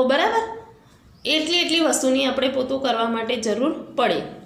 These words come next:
આ રીતે રૂમાલ ધોવો, શાક લેવા જવું, દફતર ભરવું વગેરે જેવા અનેક કામ વિશે તમે ઘરમાં કરતા હશો, બરાબર ને? દાખલા તરીકે રૂમાલ ધોવો હોય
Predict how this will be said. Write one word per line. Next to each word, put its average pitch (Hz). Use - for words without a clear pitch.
આ 349
રીતે 370
રૂમાલ 277
ધોવો, 294
શાક 240
લેવા 277
જવું, 269
દફતર 247
ભરવું 254
વગેરે 277
જેવા 269
અનેક 262
કામ 233
વિશે 240
તમે 262
ઘરમાં 269
કરતા 285
હશો, 202
બરાબર 320
ને? 226
દાખલા 233
તરીકે 262
રૂમાલ 262
ધોવો 339
હોય 254